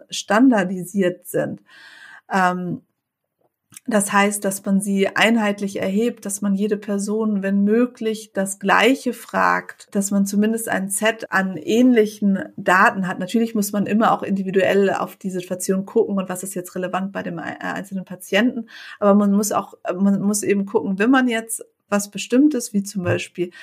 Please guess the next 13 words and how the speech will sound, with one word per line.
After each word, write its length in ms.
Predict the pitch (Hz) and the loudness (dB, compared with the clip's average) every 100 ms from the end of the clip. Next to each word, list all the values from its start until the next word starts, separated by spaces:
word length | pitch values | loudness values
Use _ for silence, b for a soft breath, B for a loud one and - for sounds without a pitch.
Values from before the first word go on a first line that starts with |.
| B | B
das 220 | 185 175 | -6 -6
Alter 680 | - 156 226 269 277 240 233 | 2 4 6 4 0 -4 -2
abfragt, 520 | 220 - - 196 196 | -6 -8 -4 -4 -4
dass 140 | 202 202 | -8 -4
man 120 | 196 | 0
das 240 | 220 220 | 0 -2
standardisiert 720 | - 196 190 202 196 220 202 | -4 -2 -2 -2 -2 0 0
erhebt, 420 | - 190 180 170 | 0 0 0 -2
dass 140 | 180 - | -8 -6
man 100 | 190 | -6
nicht 160 | 196 | -4
bei 160 | - 180 | 0 0
einem 360 | 185 190 190 | 0 -2 -6